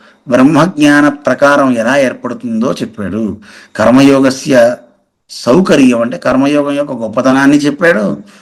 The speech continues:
దానివల్ల తొందరగా ఫలం కలుగుతుందని చెప్తున్నాడు. ఆ ఆచరణ చేస్తూ చేస్తూ ఏ రకమైనటువంటి నేను చేస్తున్నాననే భావన లేకుండా కర్మలాచరణ చేయటం వల్ల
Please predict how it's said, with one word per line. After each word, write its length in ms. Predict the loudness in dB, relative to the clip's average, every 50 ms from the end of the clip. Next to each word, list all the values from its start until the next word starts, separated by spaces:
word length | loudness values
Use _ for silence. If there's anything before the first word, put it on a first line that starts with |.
| -20 -20 -20 _ _ -2
దానివల్ల 580 | 0 2 2 2 2 0 0 0 0 -2 -2 -6 -12 -20 _ _ _ _ _ _ -4
తొందరగా 500 | 0 2 4 4 4 4 4 2 0 0 -4
ఫలం 280 | -2 -2 -2 -2 0
కలుగుతుందని 520 | 0 0 0 0 -2 -4 -8 -8 -8 -6 -6
చెప్తున్నాడు. 640 | -6 -8 -6 -2 0 0 2 2 2 0 -2 -2 -6 -10 -18 _ -20 _ _ _ _ _ -4
ఆ 60 | -2
ఆచరణ 600 | 0 2 2 2 0 0 -2 -4 -4 -2 -2 -4 -4 -4
చేస్తూ 320 | -6 -6 -6 -6 -8 -8
చేస్తూ 380 | -6 -4 -4 -4 -6 -4 -4 -2
ఏ 160 | 0 2 2
రకమైనటువంటి 920 | 2 2 0 0 -2 -2 -2 -4 -2 -2 -2 -2 0 0 0 0 -2 -4 -8 -20 _ _ _ _ _ _ _ _ _ _ _ _ _ _ _ _ _ _ _ _ _ _ _ _ -6
నేను 300 | -2 0 2 2 2 0 0 -2
చేస్తున్నాననే 600 | -4 -4 -4 -6 -4 -2 0 0 0 2 0 0
భావన 440 | -2 -2 -2 -2 0 0 0 2
లేకుండా 540 | 2 2 2 2 0 -2 -4 -2 0 0 -2
కర్మలాచరణ 760 | -2 -4 -4 -4 -4 -2 -2 -2 -2 -2 -4 -6 -6 -6 -6
చేయటం 460 | -8 -8 -10 -10 -6 -4 -2 0 2
వల్ల 440 | 2 2 2 4 2 2 0 -2